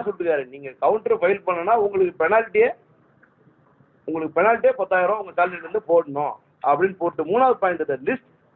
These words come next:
the writ petition after four weeks. Till then, the respondents are directed to maintain status quo as on today. சேவை இருக்கு. இந்த சொத்து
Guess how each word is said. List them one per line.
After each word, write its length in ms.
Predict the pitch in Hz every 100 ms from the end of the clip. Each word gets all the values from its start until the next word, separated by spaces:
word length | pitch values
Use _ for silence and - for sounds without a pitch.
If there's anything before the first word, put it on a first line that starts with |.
| _ _ _ _ 165
the 60 | 170
writ 160 | 226 -
petition 380 | 214 196 190 208 - - 160
after 240 | 190 - - -
four 160 | 190 190 180
weeks. 200 | 185 - _ _ -
Till 160 | 247 262 190
then, 160 | 208 233 -
the 80 | 170 165
respondents 540 | 175 - 233 240 240 202
are 80 | 185 160
directed 320 | 196 202 214 190
to 40 | 160
maintain 300 | 185 202 220 220 _ _ _ -
status 360 | 208 220 233 -
quo 120 | 190 202 202 _ - 160
as 120 | 190 175
on 100 | 185 185
today. 240 | 147 143 131 - _ _ _ _ -
சேவை 240 | 220 240 240
இருக்கு. 220 | 220 - _ _ _ _ _ _ _ _ _ _ 165
இந்த 200 | 226 233 247
சொத்து 220 | 220 -